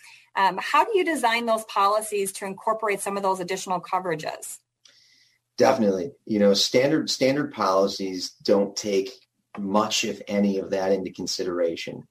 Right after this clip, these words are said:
Speaker 2: They might provide some very, very low limit, some very, very low sublimit. So that's another very important, uh, factor to, to take into consideration when having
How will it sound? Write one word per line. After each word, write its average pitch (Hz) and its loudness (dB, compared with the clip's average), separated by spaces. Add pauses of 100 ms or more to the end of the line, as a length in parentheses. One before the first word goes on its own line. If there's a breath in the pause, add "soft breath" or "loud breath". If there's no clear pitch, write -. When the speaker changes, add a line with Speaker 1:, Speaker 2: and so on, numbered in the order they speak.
(200)
Speaker 2:
They 101 0
might 101 4
provide 92 -2
some 95 -8
very, 104 4
very 95 0
low 87 -2
limit, 87 -6
some 90 -12
very, 92 2
very 90 -2
low 87 -2
sublimit. - -4 (560 soft breath)
So - -4
that's 110 4
another 101 2
very 98 2
important, 98 -2
uh, 92 -4
factor - -2
to, 90 -4
to - -8
take 98 0
into 92 -6
consideration 90 -4
when 87 -10
having 95 -8